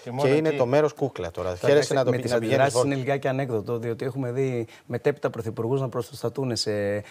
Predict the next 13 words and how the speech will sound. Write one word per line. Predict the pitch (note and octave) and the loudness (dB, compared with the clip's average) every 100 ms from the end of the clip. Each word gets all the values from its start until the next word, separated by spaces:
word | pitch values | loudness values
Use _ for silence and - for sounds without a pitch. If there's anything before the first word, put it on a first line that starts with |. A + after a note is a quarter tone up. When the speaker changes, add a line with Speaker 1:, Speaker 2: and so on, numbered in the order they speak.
| - | -16
Speaker 3:
μεγάλες | - A#2+ B2+ B2 B2 | -4 2 4 2 0
επενδύσεις, | A#2 A#2+ A#2 A#2+ | -2 -2 0 -2
σε | - | -2
πορείες | G2 A#2 A2+ A2 | 0 2 2 0
οι | A2 | -2
οποίες | A2 G#2+ | -4 -4
έχουν | G2+ G#2+ | -2 -2
γίνει. | G2+ G2+ F2+ F2 - | -2 -4 -4 -10 -18
Κάποια | - C3+ C#3+ | 2 2 2
στιγμή, | - B2 | -2 -4
ξέρετε, | A#2 C3 A#2+ | 0 0 0
ήταν, | A#2+ - B2+ | -2 0 -2
ε, | A2+ A2 A2 | 0 -2 -2